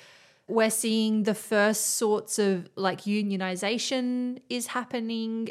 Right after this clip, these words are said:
strikes are being held. So,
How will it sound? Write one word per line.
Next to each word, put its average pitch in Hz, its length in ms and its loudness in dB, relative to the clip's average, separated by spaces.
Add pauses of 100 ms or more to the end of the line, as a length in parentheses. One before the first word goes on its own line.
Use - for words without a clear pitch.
(160)
strikes - 640 -2 (100)
are 202 80 -2
being 202 800 -4
held. 202 800 2 (720)
So, 196 800 2